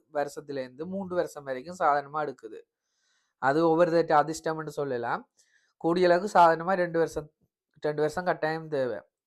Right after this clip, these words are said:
அதுலயும் சிலர் என்ன செய்றாங்கன்னு சொன்னா out of paris-ல போயிட்டு வீடை வாடகைக்கு எடுத்து அங்கே ஒரு வேலையை தேடி எடுத்துக்கொண்டு அங்கே இருக்கிற மாதிரி செய்றாங்க. அதுக்கு என்ன காரணம்னு சொல்லி பார்த்தீங்கன்னு சொன்னா out of paris-ல பெரிய ஸ்-, பெரிய அளவுல வந்து சனத்தொகை இல்ல.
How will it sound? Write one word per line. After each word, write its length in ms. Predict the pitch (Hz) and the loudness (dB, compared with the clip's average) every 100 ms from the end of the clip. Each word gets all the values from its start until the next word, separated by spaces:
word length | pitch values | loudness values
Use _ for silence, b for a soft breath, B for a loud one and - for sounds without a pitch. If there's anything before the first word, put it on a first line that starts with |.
| _ | _
அதுலயும் 420 | 131 151 202 226 214 | 0 2 2 0 -2
சிலர் 280 | 180 180 | 0 0
என்ன 160 | 175 165 | 0 -6
செய்றாங்கன்னு 560 | 156 151 147 143 143 131 | -4 -2 -2 -4 -8 -12
சொன்னா 300 | 131 127 147 | -12 -4 2
out 260 | 170 175 185 | 4 4 0
of 100 | 190 | 0
paris-ல 380 | 165 156 156 143 | -2 -6 -4 -4
போயிட்டு 380 | 143 143 139 151 | -4 -6 -6 -8
வீடை 260 | 151 156 151 | -4 0 2
வாடகைக்கு 480 | 147 143 143 139 135 | 4 4 2 -4 -6
எடுத்து 260 | 127 - 151 | -10 -4 0
அங்கே 260 | 151 160 160 | 0 0 -2
ஒரு 140 | 151 | -2
வேலையை 300 | 143 143 143 139 | -2 -2 -2 -4
தேடி 260 | 139 135 | -6 -6
எடுத்துக்கொண்டு 520 | 135 135 131 127 131 | -6 -8 -14 -14 -2
அங்கே 260 | 160 165 170 | 0 0 -4
இருக்கிற 280 | 156 151 147 | -6 -8 -10
மாதிரி 240 | 135 151 | -8 -8
செய்றாங்க. 500 | - 135 127 117 117 151 226 b b b b 127 | -10 -10 -8 -8 -6 -8 -8 b b b b 0
அதுக்கு 280 | 147 175 | 0 0
என்ன 160 | 190 180 | -6 -4
காரணம்னு 520 | 170 165 160 160 151 | 2 2 0 -8 -10
சொல்லி 220 | 147 143 143 | -8 -8 -4
பார்த்தீங்கன்னு 540 | 135 131 139 131 127 | -4 -4 -8 -14 -18
சொன்னா 300 | 127 127 127 226 - _ _ _ - | -20 -14 -8 -8 -10 _ _ _ 4
out 220 | 151 165 | 4 4
of 100 | 196 | 2
paris-ல 400 | 165 156 151 170 | 2 -2 -2 -4
பெரிய 260 | 180 170 170 165 | -2 -2 0 -2
ஸ்-, 220 | 160 - - | -6 -16 -10
பெரிய 240 | - 156 180 | -4 0 4
அளவுல 260 | 175 160 | 4 4
வந்து 200 | 151 156 | 2 -2
சனத்தொகை 580 | 165 165 165 156 147 151 147 | -2 -2 -2 -4 -4 -4 -6
இல்ல. 200 | 131 | -8